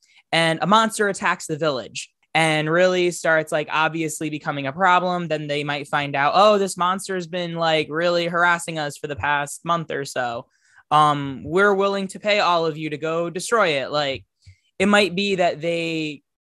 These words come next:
become a group, or it might be after that, they all find out they're, they were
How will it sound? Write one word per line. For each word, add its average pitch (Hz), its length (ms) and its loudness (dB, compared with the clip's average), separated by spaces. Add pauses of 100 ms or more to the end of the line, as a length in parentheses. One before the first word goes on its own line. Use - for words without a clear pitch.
(300)
become 190 640 0
a 160 100 0
group, 151 400 -4
or 214 420 4 (320)
it 208 120 -2
might 233 280 0
be 233 380 -6
after 190 380 0
that, 196 240 2
they 165 100 0
all 165 160 2
find 160 300 -4
out 151 180 -2
they're, 147 500 -4
they 160 220 2
were 147 560 -2